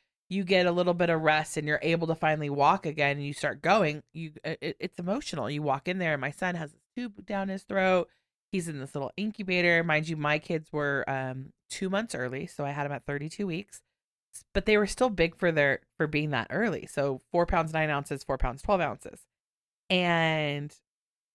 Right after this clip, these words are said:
they're just in these little tiny incubators in the nic unit. And Gavin has this ventilator down his throat, his throat. And that,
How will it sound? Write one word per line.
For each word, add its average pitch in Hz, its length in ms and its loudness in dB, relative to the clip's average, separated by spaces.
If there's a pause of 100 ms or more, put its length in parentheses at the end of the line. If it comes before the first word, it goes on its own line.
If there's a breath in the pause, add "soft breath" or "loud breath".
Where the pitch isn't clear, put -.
(640)
they're 202 140 2
just 202 160 -4
in 190 100 -2
these 196 140 -4
little 196 140 -6
tiny 208 220 -6
incubators 185 640 -8
in 180 60 -4
the 175 80 -2
nic 170 220 -4
unit. 151 320 -6 (460)
And 160 120 -2
Gavin 160 240 0
has 165 200 -4
this - 240 -8 (500)
ventilator 180 400 0
down 131 160 -8
his 127 100 -14
throat, 139 200 -10 (680)
his 165 220 -6
throat. 123 360 -6
And 170 220 -6 (480)
that, 160 340 2